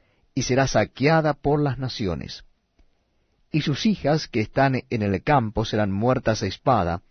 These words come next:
y sabrán que yo soy Jehová. Porque así ha dicho Jehová el Señor, He aquí que del norte traigo yo contra Tiro a Nabucodonosor, rey de Babilonia,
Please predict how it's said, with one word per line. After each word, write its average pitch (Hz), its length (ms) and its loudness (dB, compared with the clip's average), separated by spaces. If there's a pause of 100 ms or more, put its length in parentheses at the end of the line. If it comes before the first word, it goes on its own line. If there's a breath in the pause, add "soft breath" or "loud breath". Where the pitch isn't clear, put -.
(520)
y 151 80 2
sabrán 135 400 0
que 110 160 -2
yo 127 200 0
soy 151 220 -4
Jehová. 113 400 -4 (1080)
Porque 131 240 2
así 202 180 2
ha 190 40 6
dicho 175 300 2
Jehová 135 360 4
el 131 120 2
Señor, 90 440 -4 (800)
He 202 160 4
aquí 170 240 0
que 147 140 0
del 117 220 0
norte 123 420 2
traigo 139 440 2 (280)
yo 131 320 0
contra 98 380 -2
Tiro 147 400 0 (360 soft breath)
a 127 120 2
Nabucodonosor, 151 960 0
rey 147 160 2
de 143 80 -2
Babilonia, 113 720 -2